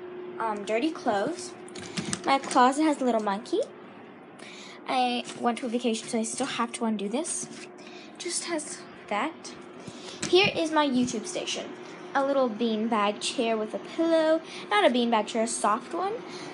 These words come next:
With a blanket and then a stand. And my computer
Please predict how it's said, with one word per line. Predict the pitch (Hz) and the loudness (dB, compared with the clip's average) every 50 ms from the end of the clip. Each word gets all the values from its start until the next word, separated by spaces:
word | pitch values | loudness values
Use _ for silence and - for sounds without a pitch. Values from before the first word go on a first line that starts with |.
| - - - - | -12 -12 -6 -4
With | 247 247 - | -2 -2 0
a | 262 | -2
blanket | 208 - 240 214 214 233 285 339 - 427 427 427 - - | -4 -4 -2 -2 0 0 0 0 -2 -2 -2 -2 -4 -2
and | 262 254 247 240 247 | 0 0 2 2 2
then | 240 233 233 240 233 247 - - - - - - - - - - - - | 2 2 2 2 0 -2 -6 -10 -12 -12 -14 -14 -14 -14 -12 -12 -10 -8
a | - | -6
stand. | - - - - 233 214 214 254 320 349 - - - - - - - - - - | -6 -6 -4 -4 -4 -2 -2 -2 -2 -4 -6 -8 -10 -12 -12 -12 -12 -10 -4 -2
And | 294 311 311 | 0 2 2
my | 302 277 | 2 0
computer | 277 - 339 311 - - - 233 190 180 220 302 | 0 0 -2 -2 -2 -2 -4 -2 -2 -2 -2 -4